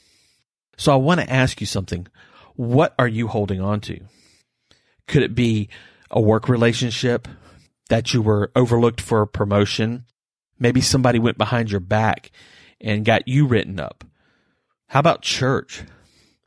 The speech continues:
Have you ever felt like you weren't being used as,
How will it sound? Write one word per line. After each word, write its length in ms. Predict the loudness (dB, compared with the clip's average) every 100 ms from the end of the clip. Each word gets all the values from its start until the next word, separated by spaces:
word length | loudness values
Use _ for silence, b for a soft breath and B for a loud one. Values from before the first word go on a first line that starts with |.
| _
Have 140 | -4 0
you 120 | 2
ever 120 | 2
felt 280 | 0 0 0
like 220 | -2 -4 -4
you 200 | -2 2
weren't 320 | 2 2 0
being 320 | 0 0 -2
used 640 | 0 0 2 0 -4 -10 -16 B B B _
as, 160 | -2 -2